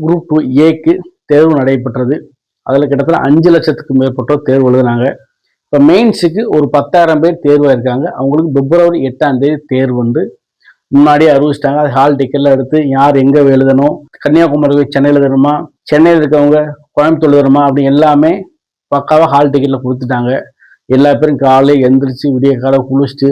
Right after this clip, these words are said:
அவங்களுக்கு இஷ்டப்பட்ட தெய்வத்தை கும்பிட்டு, "ஆண்டவா, இந்த முறை நான் எப்படியாச்சும் ஒரு நல்ல அதிகாரி ஆகிடணும், அதுக்கு எனக்கு பக்காவா பலன் கொடுன்னு" சொல்லி குளிச்சு எல்லாம் கிளம்பி காலைல எக்ஸாம் போறாங்க. சென்னை, சென்னை சென்ட்ரல் அரும்பாக்கத்துக்கு.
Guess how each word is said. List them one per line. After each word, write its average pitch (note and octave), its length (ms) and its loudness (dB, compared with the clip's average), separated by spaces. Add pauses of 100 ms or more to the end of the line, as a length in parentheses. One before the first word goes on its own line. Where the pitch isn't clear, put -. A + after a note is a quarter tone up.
(400)
அவங்களுக்கு C3 360 2
இஷ்டப்பட்ட C3+ 460 -2
தெய்வத்தை B2+ 460 0
கும்பிட்டு, C3 360 0 (460)
"ஆண்டவா, C3+ 500 2
இந்த B2+ 220 0
முறை C#3+ 300 2
நான் C3+ 180 0
எப்படியாச்சும் C3+ 580 0
ஒரு B2+ 140 -4
நல்ல C3+ 340 0
அதிகாரி C#3+ 380 2
ஆகிடணும், B2 520 -2 (380)
அதுக்கு B2+ 260 0
எனக்கு B2 220 0 (100)
பக்காவா C#3+ 380 0
பலன் C3 180 2
கொடுன்னு" B2+ 220 -2
சொல்லி B2+ 200 -2
குளிச்சு C3+ 320 -4
எல்லாம் B2+ 200 -2
கிளம்பி B2+ 260 -2
காலைல B2 300 -2
எக்ஸாம் A#2+ 340 0
போறாங்க. A#2+ 380 -2 (280)
சென்னை, C3+ 520 -2 (340)
சென்னை C#3+ 340 2
சென்ட்ரல் C#3 420 2
அரும்பாக்கத்துக்கு. B2 680 -2